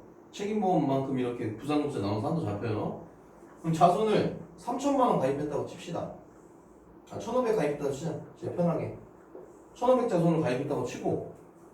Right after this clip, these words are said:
그럼 부상 급수가 십사 급이면 자손 한도가 이십만 원이에요. 십삼 급이면 사십만 원이고 십이 급 부상 급수면은 육십만 원이란 말이에요. 우리 항상 십이 급 기준에서 설명하니까 십이 급, 십이 급으로 할게.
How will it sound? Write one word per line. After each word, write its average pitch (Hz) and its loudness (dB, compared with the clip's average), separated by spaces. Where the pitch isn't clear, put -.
그럼 190 6
부상 202 4
급수가 180 2
십사 - 2
급이면 160 0
자손 151 2
한도가 147 4
이십만 135 -2
원이에요. 85 -4
십삼 202 0
급이면 156 2
사십만 180 0
원이고 - -4
십이 160 2
급 175 2
부상 160 4
급수면은 131 -2
육십만 160 0
원이란 98 -2
말이에요. 80 -6
우리 165 2
항상 165 6
십이 - -4
급 226 0
기준에서 139 -2
설명하니까 180 -2
십이 208 -6
급, 170 -4
십이 117 -6
급으로 131 -2
할게. - -4